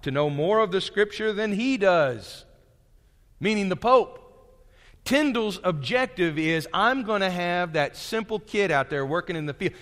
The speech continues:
He's going to be a scholar in Scripture, and he's gonna know more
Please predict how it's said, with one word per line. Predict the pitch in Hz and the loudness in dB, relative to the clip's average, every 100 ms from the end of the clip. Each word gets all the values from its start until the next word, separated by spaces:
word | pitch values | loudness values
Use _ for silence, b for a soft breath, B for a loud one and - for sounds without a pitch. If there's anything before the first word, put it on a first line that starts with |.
| B | B
He's | 247 294 285 | 4 6 6
going | 196 233 240 233 | 2 0 0 0
to | 196 | -2
be | 202 226 | -2 0
a | 185 | 0
scholar | - - 214 208 202 185 | -4 0 6 6 6 2
in | 175 | -4
Scripture, | - 214 214 - 131 B B | 0 2 2 -2 -8 B B
and | 143 | -2
he's | 196 | -2
gonna | 156 180 | 0 -2
know | 175 170 | 0 -2
more | 160 165 175 160 117 95 | -2 -2 0 0 -2 -6